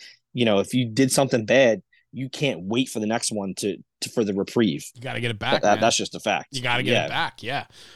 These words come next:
Speaker 2: for sure. Talk to me a little bit about <clears throat> resistance. So, you know, we, we, <laughs> I'm gonna go down this road. The other day, uh, you put up a post on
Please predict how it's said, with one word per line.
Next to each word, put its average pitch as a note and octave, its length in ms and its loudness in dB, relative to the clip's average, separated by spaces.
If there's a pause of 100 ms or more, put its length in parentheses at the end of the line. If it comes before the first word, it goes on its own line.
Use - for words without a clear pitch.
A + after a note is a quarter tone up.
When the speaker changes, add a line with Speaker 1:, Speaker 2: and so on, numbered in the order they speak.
(120)
Speaker 2:
for D#3+ 160 0
sure. D#3+ 320 4 (220)
Talk B3 260 2
to F#4 60 -6
me G4 120 0
a D#4 60 2
little A#3+ 220 6
bit F#3+ 160 4
about D3+ 440 2 (260)
<clears throat> D#3 840 -6
resistance. G#2+ 840 -4 (600)
So, F#3+ 400 6 (320)
you F3 100 -2
know, F3+ 280 4
we, F#3 280 0 (100)
we, F3+ 480 -2 (540)
<laughs> - 0 - (400)
I'm C#3+ 100 2
gonna G#3 140 8
go G3+ 80 8
down G3 180 6
this E3 200 4
road. C#3+ 220 6
The C3+ 140 2
other G3+ 140 6
day, C3+ 580 0 (440)
uh, A#2+ 420 0
you D3 160 2
put D#3 180 4
up C3+ 140 2
a B2+ 60 -4
post A#2 520 -2
on G#2+ 280 -2